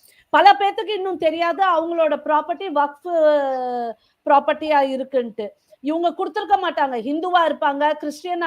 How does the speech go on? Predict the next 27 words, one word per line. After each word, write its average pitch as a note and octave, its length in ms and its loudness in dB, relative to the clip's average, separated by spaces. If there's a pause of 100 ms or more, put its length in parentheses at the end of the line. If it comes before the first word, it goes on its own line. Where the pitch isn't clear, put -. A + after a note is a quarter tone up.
இருப்பாங்க, C4+ 500 0 (320)
அவங்க D4+ 440 2
வே-, C#4 80 -6
யாருக்கும் D#4+ 440 2
கொடுத்திருக்க E4+ 560 -4
மாட்டாங்க. A#3 420 -4
ஆனா F4+ 360 2
அங்க D#4 460 -2
வக்ஃப் D4+ 340 -4
வாரியம் D#4+ 460 -2
அவங்களோட C#4+ 420 0
ரெஜிஸ்டர்ல C#4+ 560 -4
போட்டு C4+ 360 -2
வச்சிருப்பாங்க. G#3+ 420 -14 (380)
இது E4 360 -4
போட்டு G#4 380 4
வச்சிருக்கிறதுக்கு D#4 600 -2
காரணம் E4 420 0
என்ன C#4 300 0
அப்படின்னா, A#3+ 340 -4 (260)
இன்னைக்கு G4+ 440 -4
நாளைக்கு F#4 480 -2
இல்ல, C4+ 340 -2 (100)
ஒரு C#4+ 160 4
நூறு G4 300 2
வருஷத்துக்கு F#4+ 480 2
அப்புறம் D#4+ 540 2